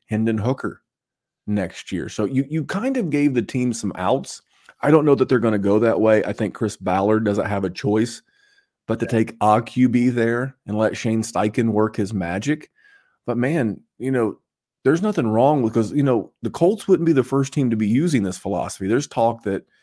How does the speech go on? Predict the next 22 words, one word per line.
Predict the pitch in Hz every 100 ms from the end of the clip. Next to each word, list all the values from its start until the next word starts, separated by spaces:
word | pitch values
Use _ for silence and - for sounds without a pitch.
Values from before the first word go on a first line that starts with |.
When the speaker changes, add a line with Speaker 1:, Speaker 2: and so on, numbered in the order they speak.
| _ _ _
Speaker 1:
Houston | - 185 220 160 107
could | 104
forego | - 110 107 101 95
a | 92
quarterback | - 107 95 92 90 98 - _ _ _ _
and | 110 107 98
turn | 117 107
around | 107 107 98 98 98 - _ _ _ _ _ _
and | 120
draft | 110 107 104 107 107
a, | 98 98 101 _ _ _ _ -
uh, | 98
a | 101
defensive | 107 123 117 113 110
lineman | 107 107 110 107 107 104 92
or | 95 90 90
maybe | 107 107
an | 98
offensive | 101 107 113 113
lineman | 107 107 107 104 104 101
as | 95 98
well. | 113 113 156 92 110